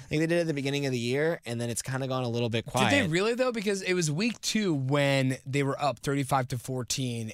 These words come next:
Speaker 2: and then Tua came
Speaker 1: But he
Speaker 2: back.
Speaker 1: played like an M V P in that game, Lamar.
Speaker 2: Yeah, he did.
Speaker 1: Uh, and then he dominated the Patriots in the game that they lost, they won there. And then ever since the Bills game, where they lost a really close one, again,
Speaker 2: Mm-hmm.
Speaker 1: yielding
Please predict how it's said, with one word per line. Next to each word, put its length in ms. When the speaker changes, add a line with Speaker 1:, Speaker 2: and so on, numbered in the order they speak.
Speaker 2:
and 100
then 140
Tua 260
came 220
Speaker 1:
But 100
he 140
Speaker 2:
back. 40
Speaker 1:
played 200
like 120
an 120
M 80
V 80
P 180
in 80
that 200
game, 280
Lamar. 340
Speaker 2:
Yeah, 120
he 160
did. 260
Speaker 1:
Uh, 340
and 160
then 80
he 100
dominated 540
the 80
Patriots 640
in 80
the 60
game 180
that 140
they 120
lost, 460
they 100
won 280
there. 500
And 140
then 100
ever 160
since 260
the 120
Bills 360
game, 380
where 140
they 120
lost 360
a 80
really 320
close 320
one, 160
again, 600
Speaker 2:
Mm-hmm. 140
Speaker 1:
yielding 600